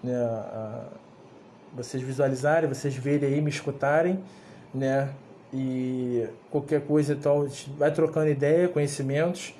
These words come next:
né? O conhecimento ele vai estar sempre se renovando, sempre se rec-, não só se ressignificando, mas se reinventando, né? E trazendo abordagens diferentes é importante trazer, de discordâncias com o autor, que é totalmente, é importante ter essa discordância pra desenvolver.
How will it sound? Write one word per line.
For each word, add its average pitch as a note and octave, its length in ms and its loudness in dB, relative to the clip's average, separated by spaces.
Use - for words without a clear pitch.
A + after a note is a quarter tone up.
né? C#3+ 300 2
O - 60 -12
conhecimento C#3 480 0
ele C3+ 80 0
vai C3+ 100 2
estar C3+ 120 -2
sempre D3 220 -4
se - 100 -10
renovando, C#3 560 0
sempre C#3+ 260 -4
se C3+ 100 -6
rec-, C#3+ 320 -2
não F#3 140 4
só F#3+ 140 2
se F3 140 0
ressignificando, D3+ 680 0
mas D3 140 0
se C#3 100 -8
reinventando, D#3 680 0
né? C#3+ 220 4
E C#3+ 80 0
trazendo D3 340 2
abordagens C#3+ 600 2
diferentes C#3 600 0
é C#3+ 40 0
importante C#3+ 600 0
trazer, C3+ 500 0
de C3+ 120 -6
discordâncias D3 720 -2
com - 80 0
o C#3 40 2
autor, C#3 300 2
que - 100 -2
é C3 80 2
totalmente, C3+ 880 -4
é D3 60 0
importante D#3+ 520 0
ter E3 60 -2
essa D3 140 0
discordância C#3 600 -2
pra C#3+ 140 0
desenvolver. C#3 640 0